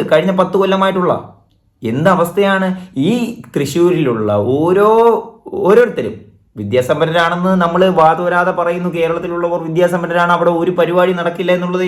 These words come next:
ഇപ്പോഴും പറയുന്നു. പക്ഷെ എന്തുകൊണ്ട് തൃശ്ശൂർ, എന്തുകൊണ്ട് സുരേഷ് ഗോപി വിജയിപ്പിച്ചു? വി-, സുരേഷ് ഗോപിയോട് എനിക്ക് വ്യക്തിപരമായിട്ട് ഒരു വിയോജിപ്പുമില്ല. സുരേഷ് ഗോപി ഒരു പ്രത്യയശാസ്ത്രത്തെയും, ഇപ്പം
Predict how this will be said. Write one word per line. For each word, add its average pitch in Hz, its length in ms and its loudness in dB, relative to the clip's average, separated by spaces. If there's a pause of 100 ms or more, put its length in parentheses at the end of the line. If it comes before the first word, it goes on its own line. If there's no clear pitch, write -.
ഇപ്പോഴും 190 320 -4
പറയുന്നു. 170 260 -4
പക്ഷെ 98 180 -12 (440)
എന്തുകൊണ്ട് 202 640 0
തൃശ്ശൂർ, 156 360 -2 (560)
എന്തുകൊണ്ട് 151 760 0
സുരേഷ് 135 260 -2
ഗോപി 135 240 0
വിജയിപ്പിച്ചു? 131 500 -6 (360)
വി-, 147 220 -4
സുരേഷ് 202 300 2
ഗോപിയോട് 208 380 4
എനിക്ക് 180 300 2
വ്യക്തിപരമായിട്ട് 139 920 -2 (480)
ഒരു 156 220 0
വിയോജിപ്പുമില്ല. 120 680 -2 (360)
സുരേഷ് 185 320 2
ഗോപി 165 240 2 (180)
ഒരു 214 220 2
പ്രത്യയശാസ്ത്രത്തെയും, 151 840 -2
ഇപ്പം 135 160 -8